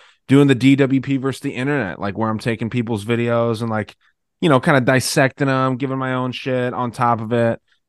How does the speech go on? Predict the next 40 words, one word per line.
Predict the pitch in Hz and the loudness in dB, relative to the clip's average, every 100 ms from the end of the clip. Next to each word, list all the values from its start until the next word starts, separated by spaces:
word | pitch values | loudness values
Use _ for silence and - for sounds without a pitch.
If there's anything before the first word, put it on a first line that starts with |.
| - | -6
And | 120 120 123 | -2 0 -2
it's | 120 | -2
a | |
fun | 139 147 143 | -2 0 0
thing. | 156 147 87 | -2 -4 -6
So | 90 - 113 113 | -6 0 4 4
just, | 110 117 - | 2 -4 0
uh, | 123 120 | 0 2
trying | 113 170 196 | 2 0 2
to, | 170 151 - - | 2 -2 -8 -8
my | 151 160 | 0 0
goal | 151 185 202 175 | 2 2 4 2
is | 147 | 0
to | - | -2
have | 143 143 | -2 -2
a | 131 | -2
show | - 160 147 135 | -4 0 2 0
every | 135 127 135 | -2 -4 -4
single | - 143 127 120 | -4 -4 -2 -2
day, | 104 131 113 107 107 _ _ - | 0 0 0 -2 -6 _ _ 0
but | 123 117 113 | 4 4 2
it's | 117 - | -6 -6
kinda | 143 120 | -4 -2
tough | - 131 151 - | 0 2 2 0
to, | - 123 113 110 107 107 - | -4 -2 0 0 -2 -4 -8
to, | - 110 104 101 | -4 -2 0 -2
uh, | 67 | -6
you | 87 117 | -6 -4
know, | 98 | -2
have | 113 | -4
that | 110 | -4
much | 107 - | -8 -6
time | 110 107 107 | -4 -2 -2
and | 104 104 | -4 -4
a-, | 107 - | -4 -2
actually | 113 107 - 104 | -2 -2 -4 -6
keep | 117 - | -6 -4
the, | 101 92 | -6 -6
the | 92 | -12
content | - 113 117 - 101 95 | -8 -4 -4 -4 -8 -8